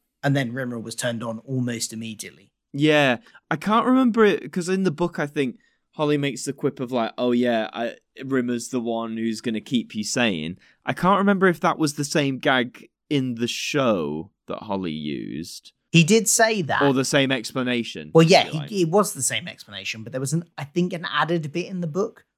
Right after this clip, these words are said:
Speaker 1: where it, the book tells us,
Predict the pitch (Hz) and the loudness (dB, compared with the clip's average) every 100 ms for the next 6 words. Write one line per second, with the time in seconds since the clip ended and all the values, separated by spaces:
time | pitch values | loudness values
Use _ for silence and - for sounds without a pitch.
0 | _ 156 147 147 143 143 _ _ _ _ | _ 2 4 4 0 -8 _ _ _ _
1 | 147 143 _ 156 143 143 135 160 160 - | -6 -6 _ -4 0 2 2 4 2 0
2 | - 104 104 120 | -6 -6 -6 -12